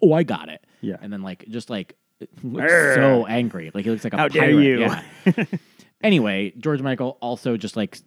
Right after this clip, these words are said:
Speaker 1: singing straight into a woman's face.
Speaker 2: Just right into somebody's head.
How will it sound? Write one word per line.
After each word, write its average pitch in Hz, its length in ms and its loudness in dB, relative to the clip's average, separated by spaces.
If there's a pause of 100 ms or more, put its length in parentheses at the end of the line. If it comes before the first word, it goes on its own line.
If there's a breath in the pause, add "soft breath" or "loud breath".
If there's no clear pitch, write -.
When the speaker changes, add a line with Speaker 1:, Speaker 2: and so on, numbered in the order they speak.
(140)
Speaker 1:
singing 123 440 0
straight 107 540 -4
into 110 240 2
a 107 60 4
woman's 98 380 -4
face. 82 220 -12
Speaker 2:
Just 117 180 -8
right 123 140 2
into 120 160 -2
somebody's 110 280 -2
head. 98 360 -8